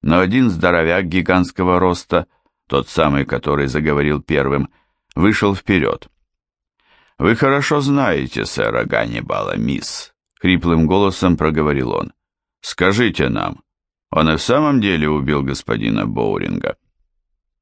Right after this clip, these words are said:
«Конечно, нет», ответила художница, держа голову высоко поднятой и говоря с полной уверенностью. «Можете мне поверить. Но с чего вы взяли, что я хорошо знакома с сэром Тревиком?»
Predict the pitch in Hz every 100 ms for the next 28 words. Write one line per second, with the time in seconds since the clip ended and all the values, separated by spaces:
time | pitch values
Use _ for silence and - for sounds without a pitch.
0 | _ 76 71 82 120 - 120 117 104 76
1 | - - _ _ _ _ _ - 65 73
2 | 69 60 65 - 69 92 95 92 - 80
3 | 67 73 69 69 67 78 73 76 73 76
4 | 67 - 65 - 92 80 67 - 55 -
5 | _ _ _ 76 78 76 80 85 - -
6 | 87 87 85 82 78 64 52 50 50 -
7 | - - _ _ _ _ _ _ _ -
8 | 175 180 170 165 147 143 - 95 67 57
9 | 53 - - _ _ _ _ _ _ -
10 | 92 90 - 101 113 139 143 139 170 156
11 | 120 - 120 113 - 117 113 113 110 110
12 | - 92 80 78 - 71 71 67 67 60
13 | 52 50 -